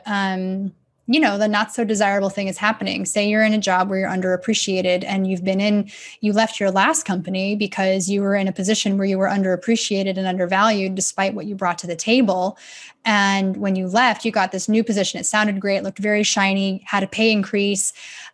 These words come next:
And lo and behold, the same thing is happening again, right? So it's that kind of thing. When you start to realize that you might be central to something that's going on around you and you're not sure what it is that you're doing that keeps creating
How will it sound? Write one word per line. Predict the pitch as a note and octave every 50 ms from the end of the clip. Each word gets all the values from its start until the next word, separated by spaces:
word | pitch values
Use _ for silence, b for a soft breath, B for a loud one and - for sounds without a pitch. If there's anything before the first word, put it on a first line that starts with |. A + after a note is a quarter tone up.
| B _ -
And | - G#3+ G3+ G3 G3 G3 -
lo | A3 G3 G3 F#3+ F#3+
and | F#3+ F#3
behold, | F3+ - - A3+ A3 G#3+ G3 F#3+ F#3 F3+ F#3 - _ _ _
the | - G3
same | - - - G#3 G#3 G3+
thing | F#3+ G#3 G3 F#3
is | E3+ E3
happening | - - F#3+ F3+ - F#3 F3+ F#3 F#3
again, | F#3+ - - - - - A3 - B B B B B B B B B -
right? | F#3+ F#3 F#3 F#3+ G3+ -
So | - - G#3 G3
it's | G3 G3 -
that | G3+ G3 A3 A3 A3+ A#3 A3+
kind | - - A#3 A3 G#3 F#3+
of | F#3
thing. | - - G3 F3+ F3 F#3
When | F#3+ G3+
you | A3
start | G#3+ - B3+ B3+ C4 B3+
to | - B3
realize | G#3+ G3 A3 A#3 A#3+ B3+ B3 A3 G3+ F#3 F3+ F3+ F#3 F#3+ F#3 -
that | - G3+ F#3+ F#3+ F#3+
you | G#3 G3+ G3 G3+ A3 A#3 A#3+ B3 B3
might | A#3+ A3 G#3 G#3 G#3 G3+
be | G#3 G3
central | - - A3 G#3+ G#3+ G#3 - - G3+ F#3+ F#3 F3+ F3+ F3
to | - - - G#3 G3 G3
something | F#3+ - - A3 G#3+ G3 - G#3+
that's | G3+ G3 G3 -
going | - G#3 G3 G3 F#3+ F#3+
on | F#3+ F#3+ F#3 F#3
around | F3+ F3 F3+ F#3+ G3 G#3+ A#3+ C4+ B3+ A3 F#3
you | G3 F#3+ F#3 F#3 F#3 F#3+
and | - G3 F#3+
you're | F#3 F#3+ F#3
not | F#3+ G3 G3+ A3 A3
sure | - - A3+ G#3 G3+
what | F#3+ F#3+ G3 G3+ G#3+
it | G#3 G3
is | F#3+ F#3+ F3+
that | F#3+ F#3+ F#3+
you're | G3 F#3
doing | F3+ F3 F#3+ F#3+ F#3+ F#3 F3 F3+
that | F3+ -
keeps | - - - G3+ G3 - -
creating | - - - G#3 G3 F#3+ F#3 F#3 F3+ F3 E3+ F3 F3+ F#3